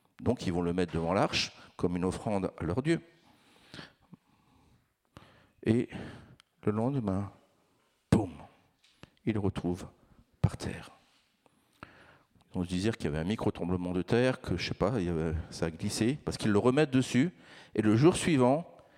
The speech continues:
ils le trouvèrent encore. Mais cette fois-ci, non seulement c'était par terre, mais sa tête et ses deux mains étaient plus loin.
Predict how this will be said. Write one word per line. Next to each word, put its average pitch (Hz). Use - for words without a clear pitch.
ils 107
le 101
trouvèrent 113
encore. 135
Mais -
cette -
fois-ci, 147
non 113
seulement 117
c'était -
par -
terre, 147
mais 104
sa -
tête 135
et 120
ses -
deux 107
mains 117
étaient -
plus -
loin. 110